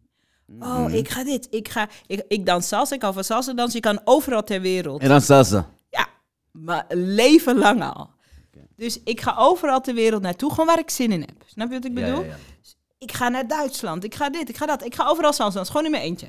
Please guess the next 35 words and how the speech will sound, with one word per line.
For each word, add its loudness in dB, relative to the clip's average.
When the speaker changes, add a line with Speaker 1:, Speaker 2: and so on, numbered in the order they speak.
Speaker 2:
Mhm. -20
Speaker 1:
Ik, -8
dus, -6
dus -6
ik -6
weet -2
ook -2
hoe -4
dat -4
is. -10
En -10
natuurlijk -4
in -4
die -4
tijd. -14
Ik -18
ging -6
heel 2
vaak -6
naar -4
New -2
York. -8
Dat -14
is -16
mijn -4
lievelingsstad. -14
New -18
York -6
is -8
een -10
fantastische -8
stad. -8
Je -14
gaat -10
gewoon -8